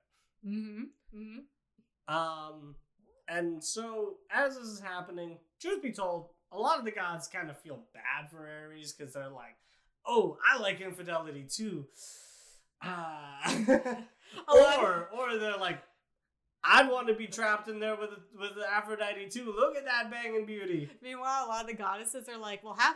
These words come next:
Speaker 1: of us are virgin, and the other half of us are like, yeah, that bitch deserves it." <laughs> Like,
Speaker 2: Either
Speaker 1: Demeter and Aphrodite are like, "Yeah, that," or, yeah, Demeter and Hera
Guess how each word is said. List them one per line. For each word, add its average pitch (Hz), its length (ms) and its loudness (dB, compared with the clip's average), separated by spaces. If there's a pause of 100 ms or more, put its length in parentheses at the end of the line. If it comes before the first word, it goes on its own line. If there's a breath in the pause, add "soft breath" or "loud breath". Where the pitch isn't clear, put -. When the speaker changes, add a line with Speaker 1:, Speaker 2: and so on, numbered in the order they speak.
Speaker 1:
of 269 80 -12
us 240 200 -8
are 208 100 -4
virgin, 190 640 -8
and 190 100 -18
the 196 100 -10
other 214 180 -8
half 202 200 -8
of 190 140 -18
us 185 340 -6
are 180 300 -10
like, 175 400 -10 (600)
yeah, 214 360 4
that 196 220 -12
bitch 208 240 -12
deserves 214 480 -4
it." - 340 4
<laughs> 403 400 -6 (640)
Like, - 300 -12 (240)
Speaker 2:
Either 330 420 6
Speaker 1:
Demeter 294 340 -8 (240)
and 233 100 -6
Aphrodite 233 800 -8
are 247 160 -6
like, 208 340 -6
"Yeah, 262 400 0
that," 262 200 -10 (180)
or, 208 240 -10 (320 soft breath)
yeah, 233 160 0
Demeter 240 420 -10
and 226 100 -10
Hera 214 280 -6